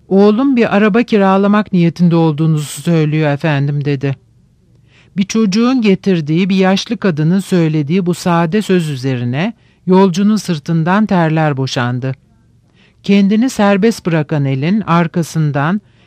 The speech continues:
gölgeden çıktığını, onu yeniden yakalamaya hazırlandığını görür gibi oldu.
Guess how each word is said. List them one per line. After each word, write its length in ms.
gölgeden 640
çıktığını, 800
onu 220
yeniden 480
yakalamaya 760
hazırlandığını 760
görür 340
gibi 240
oldu. 480